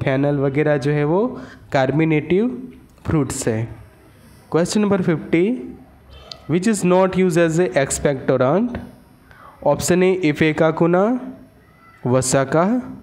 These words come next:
licorice and atropine। So right answer is option D, atropine। Atropine is not used as a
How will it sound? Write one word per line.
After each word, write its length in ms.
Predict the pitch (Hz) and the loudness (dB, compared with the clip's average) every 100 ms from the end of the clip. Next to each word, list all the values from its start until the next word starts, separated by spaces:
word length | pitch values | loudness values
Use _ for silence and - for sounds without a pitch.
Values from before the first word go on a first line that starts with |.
| - - - - _ - | -20 -20 -20 -20 _ -2
licorice 1040 | 147 185 202 175 165 175 175 - - - - | 0 2 4 4 4 2 0 -4 -6 -8 -8
and 400 | 131 135 175 220 - 135 | -2 0 0 -2 -6 0
atropine। 800 | 147 147 143 127 117 113 110 113 - _ _ _ - _ - | 0 2 0 0 0 0 -4 -6 -14 _ _ _ -20 _ -10
So 160 | - | -2
right 240 | 135 160 165 | 2 2 2
answer 280 | 180 170 170 | 0 2 0
is 160 | 160 | 2
option 380 | 147 - 139 127 | 0 0 -2 0
D, 360 | 131 196 294 - | 2 0 0 0
atropine। 480 | 139 123 135 131 123 | 0 0 0 0 0
Atropine 540 | 123 123 175 180 175 | 0 0 0 0 0
is 140 | 165 139 | 0 0
not 220 | 143 143 | -2 -2
used 200 | 139 123 | -2 0
as 220 | 123 120 | 0 0
a 200 | 170 | 0